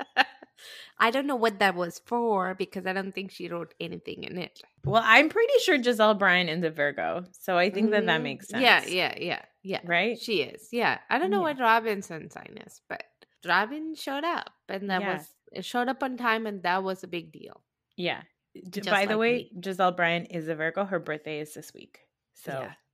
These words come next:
Speaker 2: there you go.
Speaker 1: Yeah.
Speaker 2: Robin, ooh, Robin is an Aries. March
Speaker 1: Hmm.
Speaker 2: thirty-first.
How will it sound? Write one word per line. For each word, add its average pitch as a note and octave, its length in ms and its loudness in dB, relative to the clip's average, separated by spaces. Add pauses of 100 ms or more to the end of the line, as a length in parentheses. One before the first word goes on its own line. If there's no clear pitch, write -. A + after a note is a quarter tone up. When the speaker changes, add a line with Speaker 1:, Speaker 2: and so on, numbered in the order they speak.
(160)
Speaker 2:
there D#3+ 140 -8
you D#3 100 -8
go. C#3 240 -10 (520)
Speaker 1:
Yeah. F3 100 -8
Speaker 2:
Robin, A3+ 400 4 (100)
ooh, G4 480 8
Robin A3 320 6
is A#3 140 2
an G#3+ 100 2
Aries. E3 1160 -2 (240)
March F3 380 -8
Speaker 1:
Hmm. F4+ 60 -6
Speaker 2:
thirty-first. D#3 1000 -6